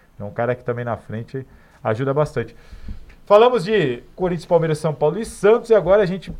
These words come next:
pra matar a nossa décima quarta edição do podcast, vai fazer, peguem suas listinhas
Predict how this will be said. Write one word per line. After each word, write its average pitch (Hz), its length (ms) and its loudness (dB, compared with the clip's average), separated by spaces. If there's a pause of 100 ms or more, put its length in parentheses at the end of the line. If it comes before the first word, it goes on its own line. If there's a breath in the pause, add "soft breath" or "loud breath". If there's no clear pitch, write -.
pra 175 180 0
matar 156 380 2
a 160 60 2
nossa 139 560 0
décima 127 300 -2
quarta 135 280 -4
edição 135 180 -8
do 127 80 -10
podcast, 135 480 -6
vai 143 100 -2
fazer, 131 580 -2
peguem 123 340 -8
suas 117 280 -6
listinhas 113 800 -8